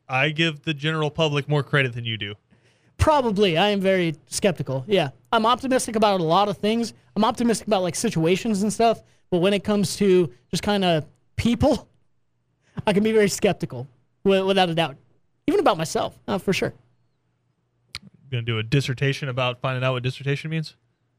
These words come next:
Speaker 2: I hope not.
Speaker 1: And why? No, you should do a dissertation about why the average person doesn't actually know what dissertation means.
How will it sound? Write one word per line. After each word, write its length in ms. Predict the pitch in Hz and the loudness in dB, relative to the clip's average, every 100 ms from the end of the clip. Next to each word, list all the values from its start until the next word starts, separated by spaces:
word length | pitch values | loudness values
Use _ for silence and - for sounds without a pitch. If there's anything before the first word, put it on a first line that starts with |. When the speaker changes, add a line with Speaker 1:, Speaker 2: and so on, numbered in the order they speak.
| _ _ _ _ _ - | _ _ _ _ _ 0
Speaker 2:
I 120 | 196 | 2
hope 260 | 202 247 294 | 4 2 0
not. 320 | 254 262 156 | 0 2 2
Speaker 1:
And 220 | 143 135 | 0 2
why? 420 | 131 131 143 147 143 | 2 2 2 0 -2
No, 100 | 160 | -2
you 120 | 160 | -2
should 140 | 196 | -2
do 80 | 185 | -2
a 40 | |
dissertation 640 | 139 156 151 123 151 147 139 | -2 -4 -6 -8 -8 -6 -6
about 260 | 123 131 123 | -4 -6 -4
why 220 | 127 139 | -2 -2
the 140 | 135 | -2
average 300 | 127 127 117 | -2 -2 -4
person 340 | - 127 - 120 | -2 -2 -2 -2
doesn't 240 | 127 123 | 0 0
actually 280 | 120 120 123 | -4 -4 -6
know 160 | 117 113 | -4 -4
what 200 | 113 113 | -4 -6
dissertation 600 | 113 117 107 110 - 101 | -8 -10 -10 -10 -10 -18
means. 200 | 98 | -20